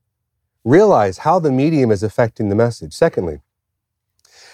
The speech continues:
remember that expertise in one area does not transfer to the other areas.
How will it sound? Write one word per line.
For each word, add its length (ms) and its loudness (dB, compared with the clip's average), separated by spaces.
remember 260 4
that 140 2
expertise 580 -2
in 140 0
one 160 2
area 240 4
does 180 0
not 140 -2
transfer 360 -4
to 60 -2
the 80 2
other 180 0
areas. 380 -14